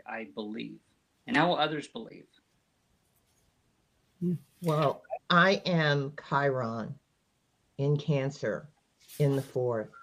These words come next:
Speaker 2: and I've got this wounding in my family. It, it comes from my ancient family of origin, my ancestors. And this wound, it just never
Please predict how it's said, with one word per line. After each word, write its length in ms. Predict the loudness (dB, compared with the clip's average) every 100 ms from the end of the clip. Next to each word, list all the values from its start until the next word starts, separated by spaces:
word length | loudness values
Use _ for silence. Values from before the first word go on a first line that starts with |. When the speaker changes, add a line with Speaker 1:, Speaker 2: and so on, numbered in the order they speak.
| -20 _ _ _ -2
Speaker 2:
and 560 | 2 4 4 0 -4 -14 _ _
I've 240 | 0 0 2
got 260 | 0 0
this 220 | -2 -4 -2
wounding 640 | 0 2 2 -2 -6 -10 -16 _ -20 -20 -20 -20 -10 0
in 160 | 2
my 160 | 2 -2
family. 760 | -4 -4 0 0 -2 -4 -8 _ _ _ _ 4
It, 300 | 4 4 -8 _ 4
it 220 | 4 2 _ _ _ _ _ -4
comes 280 | 4 6 6
from 180 | 6 4
my 180 | 2 2
ancient 600 | 2 2 2 -2 -2 -8 _
family 520 | 0 0 -2 -2 -2 -4
of 120 | -4
origin, 600 | 4 6 6 4 -2 -4
my 220 | -4 -8 -6
ancestors. 1000 | -2 0 0 -4 -6 -6 -6 -6 -8 -14 _ _ _ _ _ -16 -2
And 400 | 0 2 0 -4
this 360 | 2 4 4 2
wound, 600 | 8 10 10 8 6 -2
it 120 | -6
just 280 | -4 -6 -2
never 720 | 2 4 4 4 4 0 -8